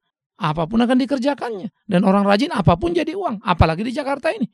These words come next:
Mungut barang bekas saja orang bisa hidup kok. Tapi ada yang bilang sama saya, "Wah, masa saya mesti mungut barang bekas, Pak?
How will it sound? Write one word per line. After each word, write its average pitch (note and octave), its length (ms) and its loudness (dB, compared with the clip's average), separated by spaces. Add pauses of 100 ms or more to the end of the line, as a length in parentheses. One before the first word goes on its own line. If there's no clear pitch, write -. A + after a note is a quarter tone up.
(420)
Mungut F#3+ 240 4
barang F#3 240 4
bekas G3 240 2
saja G3 160 4
orang G3 160 6
bisa G3 160 4
hidup F#3 320 -2
kok. - 40 -20 (520)
Tapi G3 240 -4
ada A#3+ 80 0
yang A3+ 80 2
bilang A3 160 2
sama G3+ 240 2
saya, F#3 160 2 (320)
"Wah, - 160 2 (160)
masa D4 400 0
saya C#4 400 6
mesti B3 240 6
mungut A#3+ 260 8
barang A3+ 300 6
bekas, G#3 240 2
Pak? - 160 -4